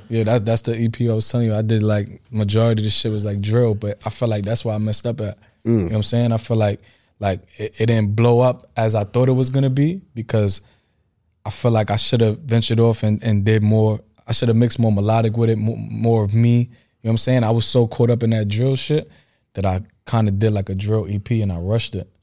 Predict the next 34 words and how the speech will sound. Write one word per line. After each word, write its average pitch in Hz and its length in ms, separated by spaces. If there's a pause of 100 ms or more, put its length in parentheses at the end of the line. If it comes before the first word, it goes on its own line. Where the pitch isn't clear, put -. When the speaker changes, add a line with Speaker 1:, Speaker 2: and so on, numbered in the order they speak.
Speaker 2:
Yeah, 107 120
Speaker 1:
I 107 40
did, 104 100
Speaker 2:
yeah. 85 120
Speaker 1:
I 131 40
did 151 160
the 127 160
E 131 60
P - 180
in 120 120
twenty-eight 123 420
days. 120 340 (440)
Speaker 2:
Damn. 104 260 (320)
Speaker 1:
Facts. - 420 (720)
Speaker 2:
So 123 440 (280)
after 135 300
that, 110 180
it, 107 100
it 113 140
probably 143 260
gave 120 180
me 104 60
the 98 60
confidence 101 520
to 90 80
say, 87 340 (100)
a-, 101 180
a-, - 120
and, 120 100
and 127 180
I 131 100
always, 147 480 (560)
you 139 80
know, 151 220